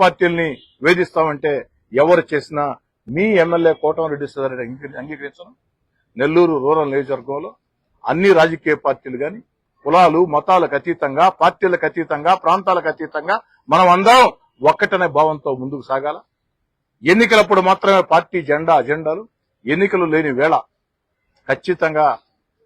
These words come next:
అభివృద్ధి కార్యక్రమాలు, అదేవిధంగా రాష్ట్రం ఇంత ఇబ్బందుల్లో ఉన్నా, ఎందుకంటే గత వైఎస్ఆర్ కాంగ్రెస్ పార్టీ విధానాల్లో రాష్ట్రం ఆర్థికంగా దివాలా తీసినా, రాష్ట్ర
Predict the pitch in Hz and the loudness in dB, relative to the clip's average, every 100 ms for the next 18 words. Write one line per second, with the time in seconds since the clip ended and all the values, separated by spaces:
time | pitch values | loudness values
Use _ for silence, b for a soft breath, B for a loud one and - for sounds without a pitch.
0 | _ 110 151 160 160 147 139 - 143 156 | _ -4 -2 0 0 2 0 0 -6 -6
1 | 233 _ _ _ - 143 185 170 160 160 | -8 _ _ _ -4 2 4 4 2 2
2 | 135 - _ _ 110 123 165 - - 190 | 0 -2 _ _ -6 2 2 2 -2 -2
3 | 208 - 135 165 175 135 131 185 170 151 | -2 -8 -10 -4 -4 -2 -2 2 2 0
4 | 127 120 113 _ _ _ _ _ - 165 | -2 -6 -12 _ _ _ _ _ -6 -2
5 | 220 247 247 240 233 240 233 247 254 - | 2 2 4 4 4 6 6 6 6 4
6 | 254 233 240 240 - 240 233 226 196 - | 2 4 2 2 2 0 2 0 0 2
7 | - - 247 233 254 233 _ _ _ _ | 4 4 4 6 4 4 _ _ _ _
8 | - 165 254 - 247 247 220 247 214 247 | 0 4 4 2 4 6 8 6 4 2
9 | 247 240 240 196 233 254 240 233 - 220 | 4 6 6 6 6 6 6 2 2 4
10 | 233 247 - _ _ _ - 135 214 247 | 6 4 0 _ _ _ -4 4 6 4
11 | - | 2